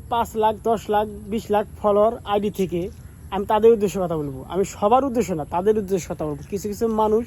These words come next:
এই নতুনদেরকে নিয়ে ভিডিও বানিয়ে ভালোবাসা আদায় করে, তারা কখনো ভালোবাসা দেয় না, তাদেরকে অবহেলা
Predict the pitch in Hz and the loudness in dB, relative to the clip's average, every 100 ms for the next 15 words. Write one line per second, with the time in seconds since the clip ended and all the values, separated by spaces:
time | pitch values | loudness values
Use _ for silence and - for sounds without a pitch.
0 | - - - - - 196 214 233 247 240 | -6 -18 -18 -16 -2 2 4 4 4 2
1 | 214 220 214 240 240 220 240 220 220 226 | 4 4 4 4 6 6 4 -4 0 4
2 | 214 202 214 208 202 240 - - - 175 | 4 4 6 6 6 2 -10 -18 -10 0
3 | 180 208 208 185 202 190 185 160 143 135 | 2 4 2 0 0 2 0 0 -6 -8
4 | - - - - - - 190 190 233 202 | -14 -18 -20 -20 -10 -2 0 4 4 4
5 | 233 208 190 190 202 175 190 170 165 160 | 4 2 2 2 2 2 0 2 2 0
6 | 131 - - - - - - 185 196 226 | -4 -12 -16 -16 -18 -20 -8 0 4 4
7 | 262 233 - 226 214 214 208 | 6 4 6 2 4 4 4